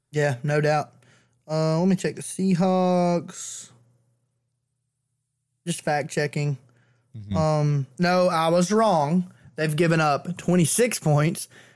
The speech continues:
Speaker 1: thirty, thirty-seven points, and then twenty-seven points. So almost twenty-eight points a game
Speaker 2: I mean,
Speaker 1: the last three weeks.
Speaker 2: average-wise, yeah.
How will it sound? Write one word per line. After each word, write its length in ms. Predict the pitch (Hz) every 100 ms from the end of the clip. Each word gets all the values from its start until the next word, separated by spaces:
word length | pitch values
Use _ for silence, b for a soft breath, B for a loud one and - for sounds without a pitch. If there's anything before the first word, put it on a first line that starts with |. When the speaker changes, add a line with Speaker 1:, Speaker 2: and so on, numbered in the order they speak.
| b _ _ _ _ _
Speaker 1:
thirty, 220 | 180 185
thirty-seven 840 | 185 - 185 180 165 - 185 185 175
points, 340 | 180 175 160
and 100 | 156
then 120 | 147
twenty-seven 600 | - 165 143 - 135 123
points. 300 | 113 127 95
So 140 | - 147
almost 440 | 147 175 160 139
twenty-eight 260 | - 135 120
points 240 | 139 131
a 40 | 127
game 260 | 127 123
Speaker 2:
I 40 | 147
mean, 120 | 139
Speaker 1:
the 60 | -
last 320 | 120 117 98
three 160 | 92 139
weeks. 160 | 127 123
Speaker 2:
average-wise, 240 | 87 87
yeah. 260 | 92 80